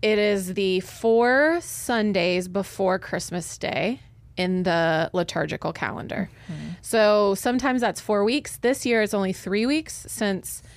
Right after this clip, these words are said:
Speaker 1: Christmas Eve is a Sunday. But to celebrate Advent, in the early nineteenth century, German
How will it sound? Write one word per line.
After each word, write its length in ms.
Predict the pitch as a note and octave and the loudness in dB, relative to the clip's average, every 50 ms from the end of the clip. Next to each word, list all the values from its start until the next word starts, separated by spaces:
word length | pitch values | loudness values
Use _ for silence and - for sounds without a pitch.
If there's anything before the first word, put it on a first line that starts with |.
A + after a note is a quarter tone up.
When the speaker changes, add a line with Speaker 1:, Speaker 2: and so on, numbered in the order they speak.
| - - - | -20 -20 -14
Speaker 1:
Christmas 460 | - - G#3 - - G#3 G3 - - | -6 -4 -4 -2 -2 -4 -6 -4 -4
Eve 260 | - G3 F#3+ F#3+ - - | -4 -2 -2 -2 -2 -2
is 260 | - E3+ F3 F3 - - F3 | -2 -2 -2 -2 -4 -4 -4
a 120 | F3 E3 | -4 -4
Sunday. 600 | E3 - - F3+ F3 F3 F3 G3+ B3 D#4 F#4+ G4 - - - - - - - - - - - - A3 - - - | -4 -6 -6 -4 -4 -2 0 0 2 0 0 -4 -8 -20 -20 -20 -20 -20 -20 -20 -20 -20 -18 -18 -20 -20 -20 -2
But 720 | - D4 E4 G#4 G#4 D4 A#3 A#3 - - - - - - - - - - - - - - - - - - - - - - - - - - - - - - | 2 4 4 6 6 6 6 4 2 -2 -8 -10 -10 -10 -14 -16 -20 -20 -20 -20 -20 -20 -20 -20 -20 -20 -20 -20 -20 -20 -20 -20 -20 -20 -20 -20 -20 -12
to 320 | - - - B3+ A#3+ A#3 A3 | -8 -2 0 2 2 2 0
celebrate 500 | - - D#4 D#4 G4+ G4 - - F3+ D#3+ | 0 2 4 4 4 4 4 4 2 4
Advent, 480 | - E3 E3+ - E3 E3+ F3 F#3+ - - - - - | 2 0 0 0 -2 0 0 -2 -4 -6 -14 -10 -6
in 140 | G#3+ G#3 G3 | -4 -2 0
the 180 | G3 G3 - - - | 0 -2 -4 -4 -2
early 460 | - A3+ A#3+ C4 D4 E4 F4+ G4+ G4 | 0 0 2 2 2 2 0 0 0
nineteenth 560 | F#4 C4 A#3+ A#3 A#3 G#3+ - - B3 C4 B3+ | 0 0 0 0 -2 -4 -4 -4 -4 -4 -4
century, 640 | - - F#3+ F#3 F#3 - - D#3 D#3+ E3 F#3+ A3 - - - - - - - | -4 -4 -4 -4 -4 -4 -4 -2 -2 -2 -2 -4 -8 -18 -20 -20 -20 -20 -12
German 640 | - - - G3+ G#3 G#3+ A#3 C4 D4+ E4 E4+ F#4+ | -12 -8 -4 -2 0 0 0 0 0 0 0 -2